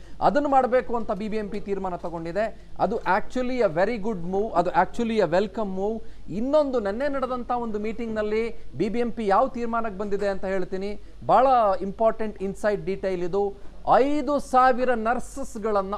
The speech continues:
ಅಪಾಯಿಂಟ್ ಮಾಡ್ಕೊಳ್ಬೇಕು in covid ಕೇರ್ ಸೆಂಟರ್‌ಗಳಲ್ಲಿ ಅಂತ ಬಿ ಬಿ ಎಂ ಪಿ ಯೋಚನೆ ಮಾಡ್ತಾ ಇದೆ. ಆಮ್, ಕೋವಿಡ್ ಕೇರ್ ಸೆಂಟರ್ ಇದೆ, ಹತ್ತು ಸಾವಿರ ಬೆಡ್ ಇದೆ ನಿಜ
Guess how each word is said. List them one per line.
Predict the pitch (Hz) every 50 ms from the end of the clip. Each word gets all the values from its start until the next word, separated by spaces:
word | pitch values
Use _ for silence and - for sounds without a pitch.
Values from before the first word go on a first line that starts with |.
| -
ಅಪಾಯಿಂಟ್ | - 185 - 254 262 277 262 - 226
ಮಾಡ್ಕೊಳ್ಬೇಕು | 233 226 220 208 220 208 208 180 190 190 185 - 240 226 -
in | 196 202 190 -
covid | - 208 208 208 220 185
ಕೇರ್ | - - 202 202 180
ಸೆಂಟರ್‌ಗಳಲ್ಲಿ | - 196 185 180 - 190 175 190 185 180 180 180 180
ಅಂತ | 175 170 185
ಬಿ | 156 165 180
ಬಿ | 170 180
ಎಂ | 180 175 151
ಪಿ | - 180
ಯೋಚನೆ | 165 160 165 - 180 185 185
ಮಾಡ್ತಾ | 170 156 151 - 165 160
ಇದೆ. | 160 160 180 180 - - - - - - - - - -
ಆಮ್, | 208 214 208 202 165 117 - - - - - - - - - - - - - - -
ಕೋವಿಡ್ | 190 220 220 254 240
ಕೇರ್ | - 262 262 240
ಸೆಂಟರ್ | - 247 240 214 247 240
ಇದೆ, | 202 202
ಹತ್ತು | 156 143 185 196 - -
ಸಾವಿರ | 240 233 240 240 240
ಬೆಡ್ | 196 220 226 190 196
ಇದೆ | 202 247
ನಿಜ | 240 233 220 165